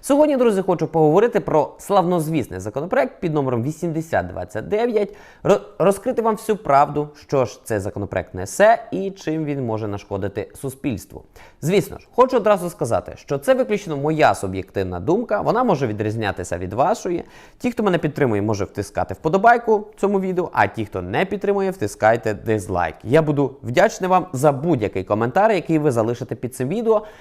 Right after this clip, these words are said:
як ви вважаєте, чи потрібно цей законопроект приймати, чи ні. Ну, а це ви зрозумієте після того, як передивитеся це відео. Цей законопроект, друзі,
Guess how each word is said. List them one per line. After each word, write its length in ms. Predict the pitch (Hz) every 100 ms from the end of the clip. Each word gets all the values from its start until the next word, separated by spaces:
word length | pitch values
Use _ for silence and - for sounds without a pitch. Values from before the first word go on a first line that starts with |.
| - _ -
як 240 | 160 170
ви 300 | 147 143 170 208
вважаєте, 640 | 123 143 123 104 87 85 -
чи 120 | 156
потрібно 440 | 190 190 202 107
цей 140 | 92 120
законопроект 540 | 113 120 120 104 -
приймати, 520 | 117 120 139 208 214 202
чи 200 | - 151
ні. 300 | 131 104 82 _ _ - -
Ну, 180 | 107 -
а 240 | 117 117 107 - - _
це 180 | - 113
ви 120 | 98
зрозумієте 600 | 98 107 120 202 247 202
після 280 | 156 127 107
того, 260 | 147 156
як 140 | 104 -
передивитеся 720 | 101 98 120 131 127 127 123 - _
це 220 | - 90
відео. 380 | 87 120 101 85 - - - - - _
Цей 200 | - 247
законопроект, 680 | 247 233 220 202 143 107 92
друзі, 340 | 87 87 87